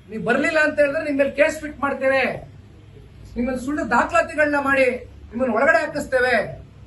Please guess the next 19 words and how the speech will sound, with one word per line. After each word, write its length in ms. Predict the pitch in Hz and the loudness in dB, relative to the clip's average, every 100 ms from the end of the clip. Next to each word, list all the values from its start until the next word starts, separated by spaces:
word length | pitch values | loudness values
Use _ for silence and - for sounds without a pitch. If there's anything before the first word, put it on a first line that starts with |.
| - - - - 247 | -20 -20 -20 -10 -4
ಇಲ್ಲಿ 160 | 302 | 0
ಸಲ್ಲದ 280 | - 294 277 | 2 2 2
ಆಪಾದನೆಗಳನ್ನ 600 | 240 - 339 320 320 302 294 | 0 4 4 4 2 0 -2
ಹೊರಿಸ್ತಕ್ಕಂಥ 560 | 262 240 285 277 254 | -6 -6 -8 -6 -6
ಒಂದು 240 | 269 247 240 | -6 -6 -6
ಕೆಲಸ 240 | 269 311 | -6 0
ಇವತ್ತು 320 | 294 269 269 | 2 2 -2
ನಮ್ಮ 200 | 262 240 | -6 -4
ಜೆ 120 | 254 | -2
ಡಿ 60 | 262 | -2
ಎಸ್ 180 | 269 - | -4 -2
ಕಾರ್ಯಕರ್ತರ 480 | 262 262 262 254 247 | -2 -2 -6 -6 -6
ಮೇಲೆ 500 | 247 240 220 - - - - - | -4 -2 -2 -6 -16 -18 -20 -10
ಇವತ್ತು 260 | 233 240 254 | -8 -4 0
ಕಾಂಗ್ರೆಸ್ 440 | 247 285 285 - | 2 2 0 -2
ಪಕ್ಷದವ್ರು 400 | 262 - 277 269 | -6 0 2 4
ಏನ್ 120 | 262 | 2
ಮಾಡ್ತಾ 260 | 240 240 240 | -2 -2 -2
ಇದ್ದಾರೆ. 400 | 220 196 - | -2 -2 -2